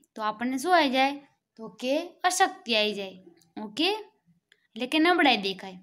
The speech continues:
હવે છે પ્રશ્ન નંબર પિસ્તાલીસ.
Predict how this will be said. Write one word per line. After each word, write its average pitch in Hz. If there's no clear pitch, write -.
હવે 226
છે 302
પ્રશ્ન 285
નંબર 240
પિસ્તાલીસ. 214